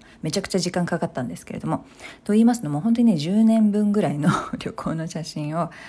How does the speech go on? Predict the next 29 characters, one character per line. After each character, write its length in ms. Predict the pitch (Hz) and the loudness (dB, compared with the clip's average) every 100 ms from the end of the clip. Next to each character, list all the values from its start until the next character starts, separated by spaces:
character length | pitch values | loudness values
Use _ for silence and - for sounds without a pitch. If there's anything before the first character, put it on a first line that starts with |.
| - - - - - - | -18 -20 -20 -20 -20 -10
え 240 | 143 143 | -6 -6
ー、 40 | |
何 220 | 135 131 135 | -6 -6 -8
枚 160 | 143 | -6
ぐ 80 | 180 | -4
ら 80 | 208 | -4
い 20 | |
あ 40 | |
っ 20 | - | -6
た 100 | - | -10
ん 40 | |
だ 60 | - | -12
ろ 60 | |
う。 20 | - _ | -18 _
五、 840 | 160 147 143 143 139 135 135 127 - - - - - | -6 -4 -2 -4 -4 -2 -2 -4 -8 -16 -20 -20 -8
五 140 | 143 | -2
千 240 | 180 226 | 4 4
か 100 | 175 | 4
六 180 | 127 131 | -2 -6
千 240 | - 170 170 | -4 -2 0
枚 160 | 165 | 0
ぐ 80 | 160 | -2
ら 60 | 127 | -6
い 100 | - _ _ _ _ _ _ | -10 _ _ _ _ _ _
の 300 | 208 214 - - | 6 6 4 -10
写 160 | - | -6
真 420 | 147 - 170 165 165 | -6 -4 -4 -2 -2
を 100 | 151 | 0
ね、 240 | 180 | 0